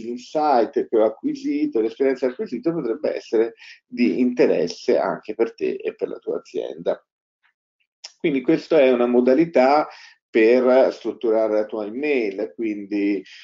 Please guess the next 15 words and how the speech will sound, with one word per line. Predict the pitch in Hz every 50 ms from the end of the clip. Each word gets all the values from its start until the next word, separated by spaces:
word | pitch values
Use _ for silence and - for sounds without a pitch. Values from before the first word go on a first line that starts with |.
| - _
eh, | - - 107 110 107 107 104 104 104 101 101 104 101 98 98 98 95 95 98 95 95 90 85 _
partire | - 117 107 101 - - - 135 131 127 120
con | 123 127 113
un'introduzione, | 113 113 110 107 - - 104 101 107 117 120 - - - 196 196 185 165 127 110
con | - 107
un | 104 98
conversation | - - 107 104 104 - - - 107 98 - 131 127
starter, | 123 - - 170 165 175 165 160 - - - 117 110
spiegare | - - _ - 120 117 113 120 131 131 127 123 113 110 107 110
perché | - 107 95 - - 117
stai | 107 - - 107 98
scrivendo | 98 - - 107 113 117 113 113 110
a | 117 113
questa | - 107 - - 127
persona, | 123 196 202 202 - - - 101 101 104 110 127 147 151